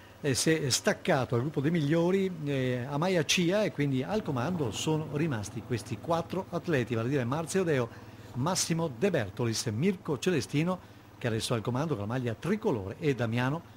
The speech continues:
Ferraro. Adesso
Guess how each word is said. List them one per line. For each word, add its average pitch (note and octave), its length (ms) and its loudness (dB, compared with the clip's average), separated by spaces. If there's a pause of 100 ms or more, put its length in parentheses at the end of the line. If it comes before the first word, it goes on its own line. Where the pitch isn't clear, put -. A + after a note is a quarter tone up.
(160)
Ferraro. C#3 720 -2 (1160)
Adesso B2 460 -2